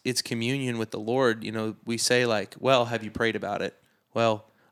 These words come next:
"Oh, I ju-, I just need to pray about it." And a lot of times what we're saying is we need to look for answers and ask the Lord what the right thing to do is. And I feel like, you know,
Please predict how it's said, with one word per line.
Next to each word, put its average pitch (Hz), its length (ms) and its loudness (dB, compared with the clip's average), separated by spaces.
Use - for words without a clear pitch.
"Oh, 131 60 8
I 135 120 6
ju-, 165 220 -2
I 220 100 8
just 196 160 -4
need 139 140 -4
to 107 80 -4
pray 101 240 -2
about 87 280 -6
it." 85 140 -6
And 127 120 -4
a 139 40 0
lot 156 180 8
of 180 60 2
times 127 260 -4
what 117 140 -4
we're 117 80 -4
saying 120 300 -2
is 110 240 -6
we 131 100 -6
need 147 140 -2
to 139 40 2
look 135 180 2
for - 120 -4
answers 120 360 -2
and 113 80 -8
ask 113 240 0
the 117 60 -6
Lord 113 200 -2
what 107 80 -8
the 104 80 -6
right 101 180 -6
thing - 140 -16
to - 80 -14
do 80 180 -8
is. - 280 -8
And 127 140 2
I 127 80 2
feel 135 160 4
like, 120 300 4
you 127 100 -2
know, 101 260 -2